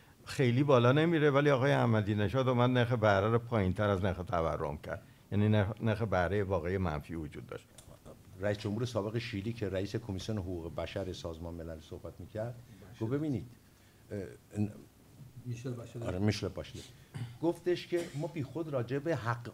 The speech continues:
Speaker 2: آزادی و سرکوب اینا صحبت نکنیم. اگر آب و غذا نباشه،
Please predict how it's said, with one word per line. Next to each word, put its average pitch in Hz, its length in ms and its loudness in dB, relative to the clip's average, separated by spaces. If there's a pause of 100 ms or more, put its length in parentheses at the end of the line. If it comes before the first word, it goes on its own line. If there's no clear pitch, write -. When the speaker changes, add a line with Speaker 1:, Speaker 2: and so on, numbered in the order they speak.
Speaker 2:
آزادی 98 680 -2
و 104 100 -8
سرکوب 90 560 -10
اینا 90 160 -8
صحبت 92 400 -10
نکنیم. 117 360 -10 (480)
اگر 160 400 0 (200)
آب 151 340 0 (640)
و 123 120 4 (140)
غذا 120 320 4
نباشه، 113 640 0